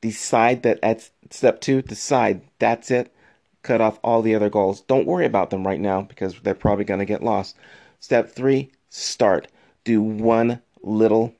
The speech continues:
thing. It doesn't matter what that thing is, just do it.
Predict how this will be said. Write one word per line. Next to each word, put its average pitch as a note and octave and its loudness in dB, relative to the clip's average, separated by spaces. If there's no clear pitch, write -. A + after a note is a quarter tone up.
thing. G2 -4
It A2 -2
doesn't A2 -4
matter B2 0
what B2 -2
that F3 -4
thing C#3+ -2
is, G2+ -2
just A2 -6
do G#2+ 2
it. - -4